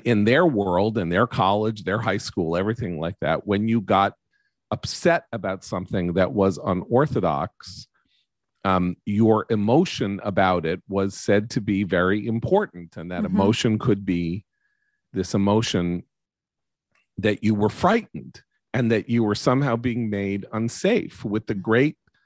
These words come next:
Speaker 1: irony that your crucible, immediate crucible, came about as a result of the publication of an op-ed by Tom Cotton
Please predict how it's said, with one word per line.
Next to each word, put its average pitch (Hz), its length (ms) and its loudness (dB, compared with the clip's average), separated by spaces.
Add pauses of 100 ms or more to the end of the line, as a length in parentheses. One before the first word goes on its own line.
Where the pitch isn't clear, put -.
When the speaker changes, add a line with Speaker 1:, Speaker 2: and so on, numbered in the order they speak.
(200)
Speaker 1:
irony 120 640 -2 (380)
that 98 380 2
your 131 640 6 (920)
crucible, 104 760 0 (540)
immediate 120 480 4
crucible, 120 400 2
came 113 260 -2
about 90 380 2
as 101 160 -6
a 104 60 -2
result 90 560 -2
of 87 260 -6
the 87 300 -2 (400)
publication 120 540 -2
of 92 40 -2
an 92 80 -4
op-ed 85 400 0
by 80 160 2
Tom 82 320 0
Cotton 95 540 -2